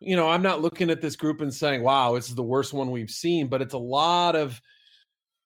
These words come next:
you know, middle to lower middle class guys. And, and a lot of people were higher on the Albert Okwuegbunams and the, and the Jared Pinkneys and,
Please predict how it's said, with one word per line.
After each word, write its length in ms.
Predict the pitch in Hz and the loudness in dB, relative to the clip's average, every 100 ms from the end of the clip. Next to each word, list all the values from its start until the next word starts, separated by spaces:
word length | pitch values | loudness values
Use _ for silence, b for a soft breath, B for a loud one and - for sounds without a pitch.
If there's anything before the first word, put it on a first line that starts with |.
| _ _ - | _ _ -4
you 80 | 170 | 0
know, 140 | 147 | 2
middle 360 | 139 160 175 170 | 4 4 4 4
to 200 | - 160 | 0 0
lower 340 | 143 151 165 | 4 6 4
middle 260 | 151 160 151 | 4 2 0
class 440 | - 165 165 156 | 0 2 2 0
guys. 680 | 180 165 170 180 185 - - B 170 | 0 0 0 -4 -6 -10 -14 B -12
And, 400 | 156 151 147 147 160 | -6 -4 -2 -4 -4
and 120 | 156 | -6
a 60 | 143 | -4
lot 240 | 147 160 | -4 -4
of 100 | 165 | -6
people 720 | - 180 175 165 160 156 156 _ _ _ _ _ _ - | -8 -6 -2 0 0 -2 -6 _ _ _ _ _ _ -4
were 220 | 160 143 | -2 -2
higher 580 | - 170 170 180 170 156 | 0 2 4 4 4 4
on 220 | 151 151 | 2 0
the 420 | 147 147 143 127 b b b b b b _ _ - | -2 -2 -2 -4 b b b b b b _ _ -6
Albert 320 | 135 156 151 | -2 0 4
Okwuegbunams 1160 | 143 143 147 147 151 147 147 147 151 151 135 139 | 2 2 0 2 2 0 0 0 -2 -4 -4 -6
and 140 | 120 | -4
the, 140 | 117 110 | -6 -6
and 260 | 123 120 | -6 -6
the 60 | 117 | -6
Jared 400 | 113 139 139 127 | -2 0 0 -2
Pinkneys 800 | 151 143 139 147 143 139 139 - | -4 -4 -2 -2 0 0 -2 -4
and, 240 | 120 107 | -6 -6